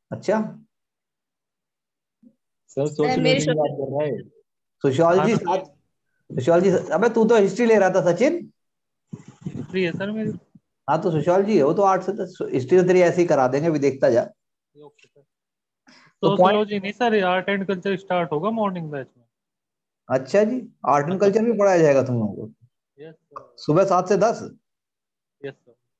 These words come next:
Speaker 1: जरा पढ़ लो तो फिर हमसे बात करना पढ़ने के बाद।
Speaker 4: ओके sir।
Speaker 1: तो अब जब December session होगा तो नॉन कोऑपरेशन जो है resolution ले लिया गया,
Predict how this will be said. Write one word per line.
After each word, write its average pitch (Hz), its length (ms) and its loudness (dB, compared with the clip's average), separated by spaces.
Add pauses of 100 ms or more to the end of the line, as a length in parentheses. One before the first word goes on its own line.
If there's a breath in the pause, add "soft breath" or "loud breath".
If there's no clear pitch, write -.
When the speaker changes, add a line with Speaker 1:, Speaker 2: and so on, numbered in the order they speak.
(960)
Speaker 1:
जरा 156 180 4
पढ़ 170 200 2
लो 202 140 4
तो 202 80 4
फिर 202 140 4
हमसे 190 220 2
बात 175 240 2
करना 131 220 0
पढ़ने 131 300 0
के 127 80 0
बाद। 98 320 -4 (1200)
Speaker 4:
ओके 165 240 -16
sir। - 120 -18 (1500)
Speaker 1:
तो 156 140 2
अब 175 220 2
जब 175 200 2
December 151 420 2
session 175 280 2
होगा 147 340 2 (140)
तो 202 260 6
नॉन 175 260 2
कोऑपरेशन 151 600 0
जो 135 140 4
है 139 80 6
resolution 127 480 2
ले 120 140 2
लिया 104 240 0
गया, 101 180 -2